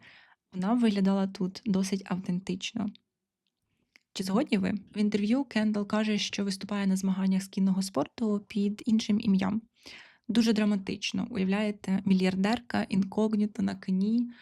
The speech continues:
Netflix, ти тут? А, тут пора знімати новий серіал. Але, відкидаючи жарти, подивіться на цю естетику. Ранчо, коні, пастельні сукні,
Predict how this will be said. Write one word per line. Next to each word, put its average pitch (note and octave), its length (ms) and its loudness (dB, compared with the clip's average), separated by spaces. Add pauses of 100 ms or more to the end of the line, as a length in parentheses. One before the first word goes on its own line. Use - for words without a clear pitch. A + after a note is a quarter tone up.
(420)
Netflix, A3 640 -2
ти G#3+ 80 -2
тут? - 520 -2
А, A#3 220 6
тут A3+ 180 2
пора G#3+ 480 2
знімати G#3 420 -2
новий G3 220 0
серіал. F#3+ 460 -4 (1300)
Але, B3+ 500 2
відкидаючи G#3+ 920 0
жарти, G#3 600 -2 (220)
подивіться G#3+ 440 -2
на G3+ 80 0
цю G3+ 160 -2
естетику. G3 720 -4 (280)
Ранчо, G3+ 800 2
коні, G3 560 4
пастельні A3+ 500 2
сукні, G#3 880 -2